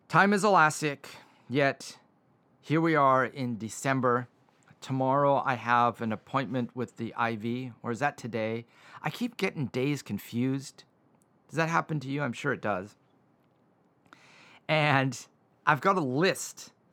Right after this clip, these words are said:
of letters that I wanna write because it's coming up on, well, it's, it should already be into the routine of doing my favorite thing for the festive period, whatever festivals you celebrate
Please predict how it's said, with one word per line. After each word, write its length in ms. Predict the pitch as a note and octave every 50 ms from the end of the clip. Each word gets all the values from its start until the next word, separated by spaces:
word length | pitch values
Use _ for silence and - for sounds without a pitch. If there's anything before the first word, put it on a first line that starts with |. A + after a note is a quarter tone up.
| _ _ _ _ _ _ -
of 180 | - C3+ A#2+ A#2+
letters 540 | C#3+ D#3 D#3+ D#3 D3+ C#3+ C#3 C#3+ C#3 - -
that 180 | - C3 A#2+
I 80 | B2 B2+
wanna 260 | A#2 A#2+ B2+ B2+ B2
write 240 | A#2 C3 C#3+ A#2+ G2
because 360 | C#3 B2 - E3 D#3 B2+ - _ - - - - -
it's 140 | D#3+ - -
coming 300 | - G3 F#3+ F#3 F3 F3
up 160 | F3+ F3 -
on, 220 | D#3+ D3 - -
well, 220 | D#3 D3 D3+ C#3+ - -
it's, 220 | - D3 - - - - -
it 80 | E3+
should 200 | - - A#3+ G#3+
already 460 | - D3+ D3+ D3 A#2+ C#3 D3 C3+ B2+
be 380 | G#2+ F2+ C#3+ C#3+ A#2+ G2 F2 - _ _ _ - - - _ _ _ _ _ _ _ _ -
into 200 | F3 D#3+ D3 D#3
the 80 | C#3+ C#3
routine 400 | A#2+ C3 C3 B2+ - D3 D3 C3
of 100 | A2+ F2+
doing 180 | - C3 B2
my 120 | A2+ A2+ G#2+
favorite 440 | - - B2+ C3 A#2+ A2 A2+ - _
thing 300 | - C3 B2+ A#2 A#2 G2+
for 160 | - A#2 G#2+
the 80 | F#2+
festive 640 | - - - D3+ C3+ - - - C#3 B2 G#2 - _ -
period, 460 | - C3+ C#3+ C3+ B2 A2+ A2 A2 G#2
whatever 320 | A2+ A2 A2+ A#2 A2+ A2
festivals 640 | - - B2 A#2 - - A2+ A2 A2 G#2+ G#2 - -
you 160 | A2 G#2 G2+
celebrate 680 | - - - B2 B2 A#2+ A#2+ A2+ F#2 G#2+ G2+ G2 F#2